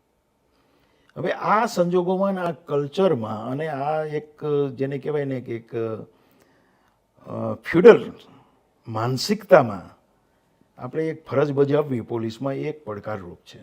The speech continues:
કેમ કે તમે ન્યાય અપાવવા માટે ગરીબની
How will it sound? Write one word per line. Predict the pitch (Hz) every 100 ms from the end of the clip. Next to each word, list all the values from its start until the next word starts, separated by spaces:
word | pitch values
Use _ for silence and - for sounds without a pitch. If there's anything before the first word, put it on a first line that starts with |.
| - _ _ _ _ _ _ _ _ _ _ _ _ -
કેમ | 147
કે | 156
તમે | 180 147 165 175
ન્યાય | 147 147 160
અપાવવા | 151 156 156
માટે | 151 151 151 151 147 - _ _ _ _ _ - 107
ગરીબની | 123 127 151 135 - 85 135 143 143 143 -